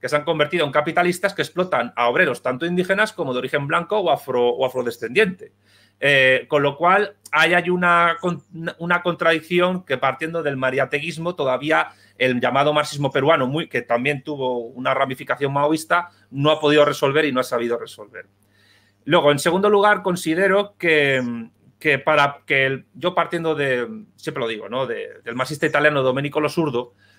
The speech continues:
yo entiendo que para que el marxismo pueda triunfar en, en su desarrollo y en sus análisis de la realidad nacional histórica de un país concreto,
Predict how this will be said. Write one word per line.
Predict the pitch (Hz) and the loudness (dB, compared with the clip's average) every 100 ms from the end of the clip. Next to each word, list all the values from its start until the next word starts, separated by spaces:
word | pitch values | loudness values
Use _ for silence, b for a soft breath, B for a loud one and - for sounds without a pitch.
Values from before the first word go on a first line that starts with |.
| b - | b -2
yo | 156 | 0
entiendo | 175 180 190 | 2 2 2
que | 175 | 2
para | 143 131 | 2 2
que | 143 | 0
el | 127 | 2
marxismo | 127 123 185 180 180 175 170 | 0 0 0 2 2 2 0
pueda | 165 165 160 156 | 0 4 2 0
triunfar | 151 143 175 170 | -4 -2 2 2
en, | 127 120 | 0 -4
en | 117 | -10
su | - 120 120 | -8 -8 -6
desarrollo | 120 123 120 170 135 | -6 -4 -2 0 -2
y | |
en | 120 | -4
sus | - 117 | -6 -4
análisis | 123 151 156 | -2 -4 0
de | 160 | 0
la | |
realidad | 143 143 156 143 | 0 0 0 2
nacional | 143 156 147 | -2 0 -2
histórica | 139 156 147 120 | 0 -4 -2 -2
de | 117 | -2
un | 135 | -2
país | 139 | -4
concreto, | - 139 139 - 139 | -2 -4 -2 -2 -2